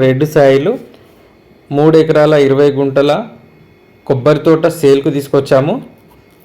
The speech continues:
మీరు చూస్తున్నారు అదే ల్యాండ్. ఈ ల్యాండ్ లొకేషన్ చూసుకుంటే చింతపల్లి విలేజ్, చింతపల్లి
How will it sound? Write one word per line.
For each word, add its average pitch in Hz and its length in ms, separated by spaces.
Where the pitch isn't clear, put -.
మీరు 135 240
చూస్తున్నారు 143 500
అదే 139 140
ల్యాండ్. 135 320
ఈ 143 40
ల్యాండ్ 151 240
లొకేషన్ 147 440
చూసుకుంటే 151 400
చింతపల్లి 151 560
విలేజ్, 139 340
చింతపల్లి 139 500